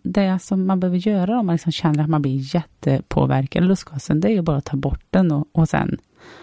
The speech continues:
andas, eh, ja, vanlig luft, så kommer man liksom tillbaka. Det blir ju som en liten berusande känsla och de förstärk-, alltså man förstärker ju sinnesintrycken och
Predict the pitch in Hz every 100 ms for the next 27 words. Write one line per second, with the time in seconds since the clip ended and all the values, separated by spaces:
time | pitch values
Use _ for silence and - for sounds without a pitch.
0 | - _ _ _ - 165 147 131 131 -
1 | - - 147 131 127 131 - - _ _
2 | _ - 175 160 151 139 160 185 - -
3 | - 147 139 139 139 - 151 - 147 147
4 | 139 - 180 - _ _ _ _ - -
5 | _ _ _ _ 185 190 233 180 - 165
6 | 151 - 151 170 175 151 143 156 147 -
7 | 196 185 - - 202 208 - 175 160 156
8 | 151 156 147 - - - - - - -
9 | - - - 175 175 196 - 208 160 147
10 | 147 _ - - 165 185 175 175 170 196
11 | - 175 143 - 160 156 185 170 147 160
12 | 147 - 143 _ - 190 190 165 160